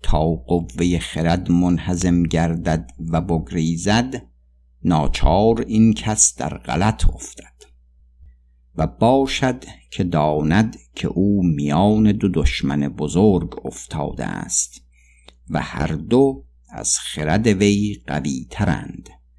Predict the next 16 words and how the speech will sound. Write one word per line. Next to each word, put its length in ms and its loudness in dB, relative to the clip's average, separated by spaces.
و 60 -6
خرد 460 0
را 240 2
بسیار 880 0
حیله 460 -2
باید 520 2
کرد 760 0
تا 260 0
با 440 -4
این 320 8
دو 140 4
دشمن 760 2
برتواند 1040 -4
آمد، 520 -12
که 120 -2
گفتند: 960 2